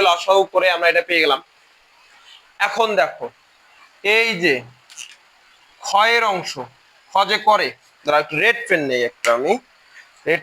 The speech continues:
পেন দিয়ে বোঝানোর চেষ্টা করি। এইটা খ করে ফেলছে, আর বাকি কাজটুকু ক খ একসঙ্গে করেছে। তো এই হিসাবটা যেটা আমরা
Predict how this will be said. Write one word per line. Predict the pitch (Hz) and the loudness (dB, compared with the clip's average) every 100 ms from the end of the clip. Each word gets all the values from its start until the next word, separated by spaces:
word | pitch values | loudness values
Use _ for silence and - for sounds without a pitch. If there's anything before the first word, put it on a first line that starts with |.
| - | -2
পেন | 175 160 | -2 2
দিয়ে | 156 | 2
বোঝানোর | 139 139 131 - | 0 -2 -6 -8
চেষ্টা | 127 - 113 | -8 -6 -4
করি। | 117 170 - _ _ _ _ _ 226 | -4 -8 -10 _ _ _ _ _ 0
এইটা | 233 190 180 156 202 330 - _ _ _ _ _ _ _ _ _ - | 0 0 2 4 4 0 -8 _ _ _ _ _ _ _ _ _ 0
খ | 247 233 | 2 4
করে | 208 170 147 | 2 0 -4
ফেলছে, | 127 - - _ _ _ _ - _ - 135 | -10 -12 -20 _ _ _ _ -20 _ -6 -2
আর | 151 139 | -2 0
বাকি | 165 180 254 254 | 0 0 -2 0
কাজটুকু | 233 - 196 165 180 226 320 - _ _ _ | 0 -2 -6 -2 0 0 -2 -10 _ _ _
ক | 220 208 208 | 2 2 2
খ | 196 226 359 - _ 220 | 2 2 0 -12 _ -4
একসঙ্গে | 220 214 175 147 | 0 0 0 0
করেছে। | 123 113 - - _ _ _ _ _ _ _ - _ _ _ | -4 -8 -14 -20 _ _ _ _ _ _ _ -20 _ _ _
তো | - - 240 | -8 -2 -2
এই | 294 233 | 0 0
হিসাবটা | 262 - 190 233 202 | 0 -2 -2 -2 0
যেটা | 190 185 | 2 2
আমরা | 175 | 2